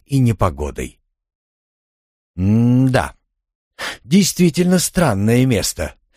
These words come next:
невольно вырвалось у Ньямана, и Деснос утвердительно кивнула. Они вошли в левую галерею и зашагали по ней в ледяной тьме.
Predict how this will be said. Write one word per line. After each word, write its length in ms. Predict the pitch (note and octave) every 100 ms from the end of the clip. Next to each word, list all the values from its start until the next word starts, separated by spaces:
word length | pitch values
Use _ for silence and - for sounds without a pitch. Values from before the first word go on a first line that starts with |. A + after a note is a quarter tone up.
| _
невольно 500 | G#2+ G#2 F#2 G2 F#2+
вырвалось 600 | F#2+ F#2+ F#2 F2+ F#2+ F#2 -
у 100 | G#2+
Ньямана, 720 | G#2 G2+ A2 G2+ D#2+ C#2+ D#2 _ _ _
и 120 | A2
Деснос 560 | G2+ G#2+ - B2 - -
утвердительно 800 | - C3+ B2 A#2 G2+ G2+ A2 A2
кивнула. 580 | G2+ C#3+ A#2+ F#2 C2+ - _ _ _ _ _ _ - -
Они 220 | - F2 F2
вошли 380 | E2+ - G2+
в 120 | F#2+ D#2
левую 420 | F#2+ E2 E2+ D#2+
галерею 600 | C#2+ F2+ F2 D#3 D#3+ C#3+ -
и 120 | -
зашагали 600 | D3 C#3 - C3+ A#2 D3 C#3
по 140 | B2
ней 240 | B2 C#3
в 100 | A#2+
ледяной 480 | A#2 A#2 G#2+ G2 G2+
тьме. 460 | F#2+ - F2+ C#2